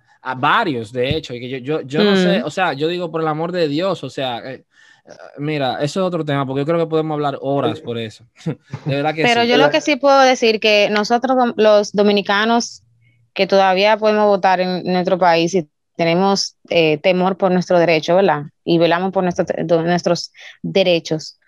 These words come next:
Speaker 2: Cuando uno se alerte de ciertas cosas que pasan, señores, esa información,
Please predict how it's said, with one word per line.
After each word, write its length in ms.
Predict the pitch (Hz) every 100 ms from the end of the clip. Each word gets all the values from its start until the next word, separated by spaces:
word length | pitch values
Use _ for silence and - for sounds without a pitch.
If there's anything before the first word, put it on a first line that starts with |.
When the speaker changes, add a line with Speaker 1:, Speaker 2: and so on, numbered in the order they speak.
| _ - - _ _
Speaker 2:
Cuando 420 | - 240 247 247
uno 380 | 254 302 359 339
se 140 | 269 302
alerte 800 | 254 240 233 208 202 190 190 190
de 480 | 196 196 190 185 185
ciertas 360 | - 214 254
cosas 260 | - 269 262
que 120 | 233
pasan, 360 | 190 156 160 170
señores, 500 | 185 180 202 190 170 -
esa 240 | - 208 254
información, 840 | 254 262 220 190 165 151 151 165